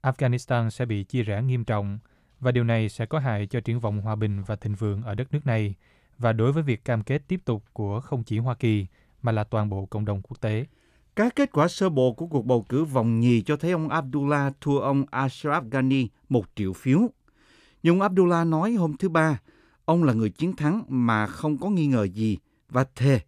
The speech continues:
Speaker 2: sẽ không bao giờ chấp nhận cái mà ông gọi là một chính quyền gian lận. Nhà phân tích của công ty Rand Nam Á, Jonah Blank nói, từ phía quan điểm của ông Abdullah, đây không phải là một điều hợp lý để chấp nhận.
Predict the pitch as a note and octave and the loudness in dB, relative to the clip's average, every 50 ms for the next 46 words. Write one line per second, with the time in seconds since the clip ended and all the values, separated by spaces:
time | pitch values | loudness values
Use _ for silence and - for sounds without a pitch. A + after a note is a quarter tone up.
0 | _ _ - - C3+ C#3+ - E3 E3+ D3+ D3+ C#3+ A#2+ A2+ A2+ G#2 G2+ - - G3 | _ _ -6 -4 -4 -4 -4 -4 -4 -2 -2 -2 0 0 0 0 0 0 -2 -4
1 | F#3+ - C3 A2 G2 G2 F#2+ - _ B2 B2 D3 F#3+ G#3+ E3+ A2+ A#2 C3 A#2+ A2 | -2 0 -2 -2 -2 -2 -4 -6 _ -4 -2 -2 -2 -2 -2 -2 -2 -4 -4 -2
2 | G2 F2+ F2+ F2 F#2 F2+ F#2 F#2+ F#2+ E2+ - _ - D3 F#3 G3+ - _ - A#2 | -2 -4 -2 -4 -4 -4 -4 -4 -6 -8 -8 _ -4 -4 -2 -4 -4 _ -4 -4
3 | A2 F#2+ F2+ D#2+ E2 A2 B2+ A#2+ G#2+ A2+ A2 G2 G2+ - _ _ _ _ _ _ | -2 -2 -2 -4 -4 -4 -4 -4 -4 -4 -6 -6 -8 -10 _ _ _ _ _ _
4 | _ _ - _ _ _ _ _ _ _ _ - _ _ _ _ - D3 D#3 - | _ _ -20 _ _ _ _ _ _ _ _ -20 _ _ _ _ 2 4 4 4
5 | - F#3+ F#3+ F3 B3+ B3 - G3 F3+ - F#3+ F3+ F3+ D#3+ - F3+ E3+ E3+ D#3+ - | 4 0 0 0 -2 0 2 0 2 2 2 0 0 0 2 4 4 4 2 0
6 | A#2 B2+ D3+ D#3 D#3+ D3+ C3+ A2 - - - - D3 D3+ D3+ D3 D3 C#3 C3+ C#3 | -2 0 2 4 4 4 4 2 0 -4 -6 -4 0 0 2 2 2 2 2 0
7 | E3 G3+ - - _ _ _ _ _ _ - C3 A#2 A2 D#3 D3+ D3+ C#3 B2 G#2+ | 0 -2 -6 -10 _ _ _ _ _ _ -8 -8 0 2 4 4 4 4 4 4
8 | C3 C#3 C#3+ C3+ G#2 F2+ G#2 B2 B2 A#2+ C#3 E3+ A3+ - - _ _ _ _ _ | 2 4 4 2 2 0 -2 -2 0 0 0 0 0 -4 -8 _ _ _ _ _
9 | _ _ _ _ _ _ - D#3+ C3+ - A#3+ C4 - A3 G3 F#3+ D#3 C3 B2+ C#3 | _ _ _ _ _ _ 4 4 6 4 0 -2 0 0 0 2 2 4 2 4
10 | C3+ F3 E3+ F3 E3 F3+ D#3+ D#3 F3 E3 E3 F3 F3 D#3+ C#3 - - _ _ D#3+ | 2 2 0 0 0 -2 0 0 2 2 4 4 2 2 0 -4 -8 _ _ 2
11 | D#3+ F#3 F#3 E3+ - - F#3+ F3 - - - B2+ D3+ D#3 C3+ B2 A2 G#2+ A2 A#2 | 4 4 4 2 0 -2 -6 -6 -4 -4 -4 -2 -2 0 0 0 -2 -2 -2 -2
12 | A#2 G#2+ - - A#2+ A#2+ A#2 - C3 B2+ C3 E3 G#3+ B3+ G#3+ C#3+ A2+ - - F3 | -2 -2 -2 0 0 -2 0 0 2 2 4 4 2 2 0 -2 -2 -2 -2 0
13 | D3+ A2+ G#2+ G2+ | 2 2 2 0